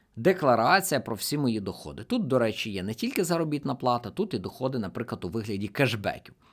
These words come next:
Тобто все повністю, довідка про доходи, велика довідка про доходи тут,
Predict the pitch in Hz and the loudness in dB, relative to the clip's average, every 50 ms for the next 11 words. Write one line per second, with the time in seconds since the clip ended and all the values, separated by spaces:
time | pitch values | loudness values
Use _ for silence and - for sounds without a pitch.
0 | _ _ - - - - - - - - - 285 285 - - - 147 180 208 202 | _ _ -20 -20 -18 -16 -12 -8 -2 0 0 0 0 -2 -4 -2 2 4 4 4
1 | 165 139 - - - 101 - 120 123 110 - - - - - - - 90 95 - | 4 2 0 -4 -6 -4 -2 0 0 0 -2 -6 -8 -14 -12 -10 -10 -8 -8 -8
2 | - - 208 233 214 147 - - - - - - _ - 117 127 131 120 - - | -4 -2 -2 0 0 -2 -4 -8 -14 -20 -20 -20 _ 0 4 4 4 4 2 0
3 | 90 85 92 87 85 - - - - - 92 87 101 - - 202 214 208 98 - | -4 -6 -6 -6 -8 -10 -12 -14 -14 -12 -10 -10 -10 -6 -4 -4 -4 -4 -4 -4
4 | - 113 135 131 | -4 -6 -6 -6